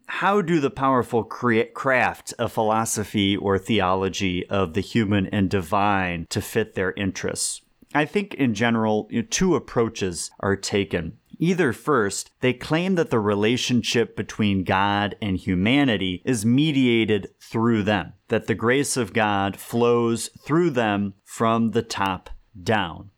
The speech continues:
And so basically what theology does in the end at, at the political economic level is reinforces those who are currently in power, reinforces the status quo, right? But there's also a second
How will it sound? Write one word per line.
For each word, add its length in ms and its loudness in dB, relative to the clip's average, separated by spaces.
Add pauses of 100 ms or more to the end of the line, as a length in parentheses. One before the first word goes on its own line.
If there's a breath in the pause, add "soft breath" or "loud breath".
(120)
And 180 2
so 360 2
basically 580 0
what 220 0
theology 600 2
does 380 2
in 100 0
the 180 0
end 280 0
at, 220 -2
at 140 -4
the 80 -2
political 720 0
economic 580 0
level 480 0 (240 soft breath)
is 280 -4
reinforces 1200 0 (220)
those 400 0
who 140 2
are 360 0
currently 460 -2
in 140 -4
power, 460 -4 (140)
reinforces 840 0
the 100 -10
status 440 0
quo, 380 -8
right? 220 -8 (120)
But 140 0
there's 160 2
also 300 2
a 60 4
second 480 -2